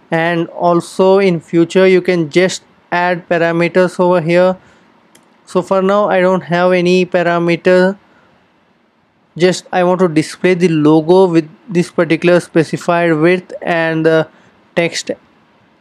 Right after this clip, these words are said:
So in later on you can just customize them, you can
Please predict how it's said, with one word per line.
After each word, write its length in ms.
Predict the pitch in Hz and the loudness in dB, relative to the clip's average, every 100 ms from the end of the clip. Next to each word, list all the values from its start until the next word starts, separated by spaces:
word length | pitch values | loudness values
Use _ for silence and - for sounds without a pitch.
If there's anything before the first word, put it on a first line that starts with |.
| _ _ | _ _
So 320 | - - 170 | -10 -2 -2
in 260 | 175 175 165 | 0 0 2
later 320 | 170 170 190 | 0 0 -2
on 200 | 196 196 | 0 2
you 120 | 180 | 0
can 300 | 175 185 175 | 0 -2 -2
just 300 | 156 180 - _ - | 0 0 -2 _ -6
customize 640 | 175 - 175 175 185 160 | -6 -4 -2 0 0 0
them, 400 | 165 190 196 196 | 0 2 0 0
you 80 | 180 | 0
can 300 | 175 170 170 | 0 -2 -4